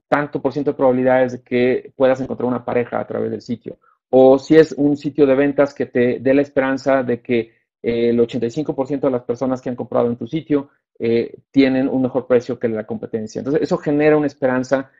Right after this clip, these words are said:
de que se va a poder lograr el objetivo que la gente tiene en mente.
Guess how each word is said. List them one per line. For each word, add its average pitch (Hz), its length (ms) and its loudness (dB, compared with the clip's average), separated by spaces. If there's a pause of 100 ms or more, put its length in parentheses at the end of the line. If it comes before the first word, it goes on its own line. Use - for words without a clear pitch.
de 120 140 -6
que 127 100 -6
se 123 140 -6
va 123 100 4
a 127 80 0
poder 123 220 2
lograr 120 240 0
el 120 60 -6
objetivo 113 400 -6
que - 80 -4
la 110 80 -6
gente 110 240 -10
tiene 107 260 -8
en 110 80 -8
mente. 110 280 -10